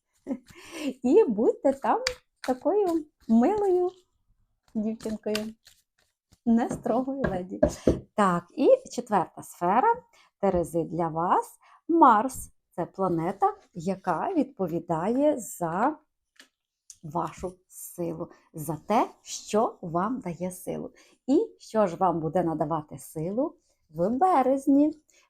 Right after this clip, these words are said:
В березні вам буде давати силу, е,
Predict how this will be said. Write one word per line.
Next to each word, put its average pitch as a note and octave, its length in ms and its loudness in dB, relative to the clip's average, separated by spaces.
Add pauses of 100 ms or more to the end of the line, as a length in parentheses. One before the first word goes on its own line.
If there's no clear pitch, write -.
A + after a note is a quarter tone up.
(120)
В - 60 -20
березні G#3+ 460 -2
вам F3 260 -8
буде E3 280 -8
давати E3+ 540 -10 (260)
силу, F3+ 640 -6 (460)
е, D3+ 380 -8